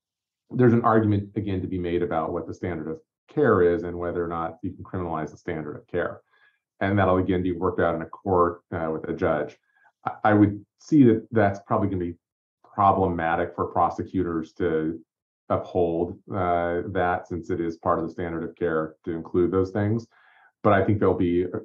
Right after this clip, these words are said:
criminal trial or two, and to your point, your malpractice may not cover it. Um, there are insurance companies now offering criminal legal, uh, insurance. Uh, you can't, uh, insure criminal activity, but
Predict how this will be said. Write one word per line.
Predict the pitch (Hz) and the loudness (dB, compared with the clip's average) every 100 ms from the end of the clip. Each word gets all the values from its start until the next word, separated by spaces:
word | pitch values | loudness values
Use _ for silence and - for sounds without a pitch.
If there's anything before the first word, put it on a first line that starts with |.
| - | -4
criminal | 92 85 82 | -2 -2 0
trial | 98 101 98 | 4 4 4
or | 87 82 | 2 0
two, | 87 90 | -2 -2
and | 92 | -2
to | |
your | 80 - | -4 -4
point, | 87 87 | -4 -2
your | 90 82 | -2 -2
malpractice | 85 92 87 90 95 | -2 0 0 -2 -2
may | 90 95 | -2 0
not | 87 - 101 | -2 -4 -2
cover | 135 98 78 | 0 2 2
it. | 90 - _ _ _ - | 0 -4 _ _ _ -2
Um, | 87 85 | 0 0
there | 87 90 98 | -2 2 4
are | 98 98 104 | 4 4 0
insurance | - 104 98 101 | -2 -4 -2 -4
companies | 98 92 90 | -4 -4 0
now | 90 92 90 | 0 4 2
offering | 90 92 87 85 85 85 90 | 2 -2 -4 -4 -6 -8 -4
criminal | 110 98 90 95 | 0 2 4 2
legal, | 95 92 87 85 - _ _ _ _ | 2 2 0 -2 -6 _ _ _ _
uh, | 87 82 80 82 | -2 0 0 -2
insurance. | 82 - 110 76 82 95 _ - | -8 0 2 2 -4 -10 _ -4
Uh, | 80 82 | -2 -2
you | 82 101 | -2 -2
can't, | 82 - _ _ _ 87 | -2 -6 _ _ _ -6
uh, | 80 50 - - _ _ - 50 - - _ _ _ _ - 101 | -4 -4 -6 -10 _ _ -10 -10 -8 -14 _ _ _ _ -2 0
insure | - 110 95 90 85 | 2 4 6 6 2
criminal | 98 90 80 | 0 0 -2
activity, | - 110 87 | 2 2 2
but | 90 | -2